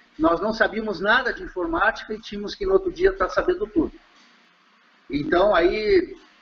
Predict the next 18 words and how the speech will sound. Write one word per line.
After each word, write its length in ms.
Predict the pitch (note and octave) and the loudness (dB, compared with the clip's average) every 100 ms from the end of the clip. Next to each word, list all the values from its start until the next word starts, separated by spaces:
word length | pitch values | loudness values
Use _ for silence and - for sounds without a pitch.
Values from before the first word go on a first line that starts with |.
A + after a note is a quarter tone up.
| - | -12
tivemos 340 | - F#3 F#3 | 0 0 0
que 80 | F3 | -4
sair 220 | - F3 | 2 2
correndo 440 | - F3 F3+ F#3 D#3+ | 4 2 2 -2 -4
pra 100 | C#3 | -4
fazer 340 | D3+ D#3+ E3 | -2 0 0
curso, 520 | - G#3 G3 E3+ - | 2 6 6 4 -4
pra 140 | D3 C#3 | -4 -2
aprender 1040 | D#3 C#3+ C#3 D#3+ D#3+ C#3 A#2+ A2+ G2+ G2 | -2 -2 0 0 2 2 2 0 -2 -6
a 140 | - C3 | -8 -4
mexer 360 | C3+ C3+ E3 | -2 0 0
no 180 | D#3+ G3+ | 0 2
Windows, 520 | A3+ A3+ G3+ D3+ B2 | 4 4 2 0 0
pra 140 | - C3+ | -2 -2
mexer 320 | C3 - D#3 | -2 0 0
aqui, 260 | D3+ - G3 | 0 -4 -4
mexer 320 | F3+ - F#3 | -4 -2 0
ali. 260 | E3 A2+ | 2 0